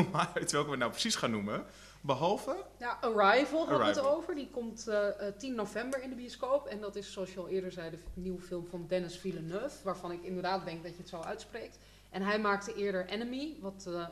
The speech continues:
Speaker 2: een beetje in de volksmond de spinnenfilm is.
Speaker 1: <laughs>
Speaker 2: Ehm,
Speaker 1: Met
Speaker 2: en
Speaker 1: Jake Gyllenhaal.
Speaker 2: Ja,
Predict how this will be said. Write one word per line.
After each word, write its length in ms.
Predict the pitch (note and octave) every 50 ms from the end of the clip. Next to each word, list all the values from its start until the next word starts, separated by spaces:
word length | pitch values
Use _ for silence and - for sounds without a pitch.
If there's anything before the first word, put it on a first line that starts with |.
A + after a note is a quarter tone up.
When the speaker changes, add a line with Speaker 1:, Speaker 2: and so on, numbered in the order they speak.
| - -
Speaker 2:
een 60 | F3+ F3+
beetje 280 | F3 E3+ E3+ - G#3
in 60 | F3+
de 80 | F#3 F3+
volksmond 600 | - - F#3 - - - - F3+ E3+ E3+ - - - D#3+
de 100 | - G3+
spinnenfilm 800 | F#3+ - - - A3+ G#3+ B3 C4+ C4 - - C#4 C4+ C4+ C#4 C4
is. 400 | A#3+ A3+ C4 D4+ F4 F4 - -
Speaker 1:
<laughs> 720 | - - - D#3 - - - G4+ G#4 G#4 - - C#3 - -
Speaker 2:
Ehm, 520 | - F3+ G#3+ G#3+ G#3+ G#3+ G#3+ G#3 G#3+ G#3+ G#3+ G#3
Speaker 1:
Met 160 | C3+ C3 B2+
Speaker 2:
en 60 | - - B2
Speaker 1:
Jake 80 | A#2+
Gyllenhaal. 540 | G#2+ A2+ A2+ A#2 B2 B2+ B2 B2 C3 D3 E3 - -
Speaker 2:
Ja, 260 | - - F#3+ F3 E3